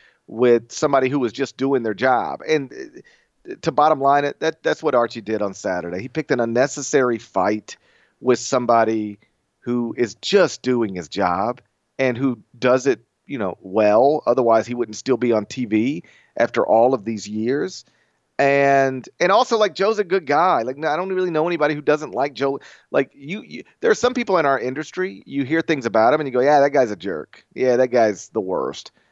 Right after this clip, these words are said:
Um, d-, no, nobody, uh, best I can tell, no, I've never heard that about Joe Lenoir. He's, like, a decent guy who's just doing his job. And for you to crap on him and make it as personal as Archie made it, just a, just a bad look. I, I,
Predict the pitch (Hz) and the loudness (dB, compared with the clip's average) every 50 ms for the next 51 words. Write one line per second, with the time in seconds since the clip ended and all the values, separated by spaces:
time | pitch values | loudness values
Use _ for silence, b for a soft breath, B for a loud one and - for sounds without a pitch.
0 | _ _ - 226 202 - - - - - - 170 202 - - 185 202 214 311 - | _ _ -2 -2 -2 0 0 -2 -4 -4 -2 -2 -2 -2 0 0 0 0 0 -2
1 | - - - 104 - - - - - - - 127 185 214 - 175 165 214 - 226 | -4 -6 -6 -8 -8 -6 -8 -8 -8 -6 -2 -2 -2 0 2 2 0 0 0 -4
2 | 226 220 - 104 90 80 92 135 147 - - 139 143 143 - 143 135 143 170 180 | -8 -6 -4 -4 -2 -2 -4 -4 -6 -8 -4 -2 -2 -2 0 0 0 0 0 0
3 | 156 127 110 - - 120 110 95 113 104 101 98 101 95 95 104 113 107 98 101 | -2 -2 -2 0 0 0 2 2 2 2 2 2 0 0 0 -2 -2 0 0 -2
4 | 101 123 165 220 233 240 220 - 220 - 240 240 220 - - 214 170 - - 156 | 0 0 0 0 0 -2 -2 -2 -2 -2 -6 -6 -6 -6 -6 -8 -6 -2 0 0
5 | 139 156 160 147 113 85 65 60 64 b b b b b b - 165 151 190 208 | 2 4 2 2 0 -2 -4 -8 -12 b b b b b b -2 0 0 0 -2
6 | - - 147 151 165 170 151 131 113 98 - - 107 101 95 85 53 50 50 50 | 0 2 4 4 4 4 2 0 -4 -6 -4 0 0 2 2 0 -2 -4 -6 -10
7 | - - _ _ - 151 143 139 135 131 131 123 120 b b b b b b _ | -10 -14 _ _ -2 2 2 4 4 4 2 0 -4 b b b b b b _
8 | - 147 143 127 135 151 165 165 156 - 143 131 120 110 - - - - 139 143 | 0 0 0 2 0 0 -2 -2 0 2 4 4 4 2 0 -8 -4 0 2 4
9 | 151 160 165 - 131 120 110 101 101 107 101 101 98 95 101 131 147 131 123 127 | 4 4 2 0 -2 -4 -4 -4 -4 -4 -4 -4 -4 -6 -4 -4 -4 -2 0 2
10 | 143 156 - - 147 135 - - 113 113 110 - - _ - - - 117 123 139 | 2 2 2 -2 -4 -6 -2 0 2 2 2 0 -4 _ -12 -6 -2 -2 0 -2
11 | - - 190 190 202 208 208 208 - _ _ _ _ _ _ _ - 147 139 147 | -2 -4 -2 0 0 0 -2 -4 -8 _ _ _ _ _ _ _ 0 0 4 4
12 | 156 160 165 - 165 156 151 147 151 170 175 202 220 220 - _ _ _ _ _ | 4 2 2 0 -4 -2 0 0 0 2 0 0 -2 -4 -8 _ _ _ _ _
13 | _ _ _ - 208 - - 135 117 113 _ - 165 - 139 - - - 107 - | _ _ _ -8 -6 -2 0 0 0 -2 _ -14 -6 -4 -4 -2 -2 -2 -2 -2
14 | 101 95 92 90 85 95 95 90 87 - - 143 151 - 131 147 156 170 165 | -2 -2 -2 -4 -4 -4 -4 -4 -6 -6 -2 0 0 2 2 2 2 2 2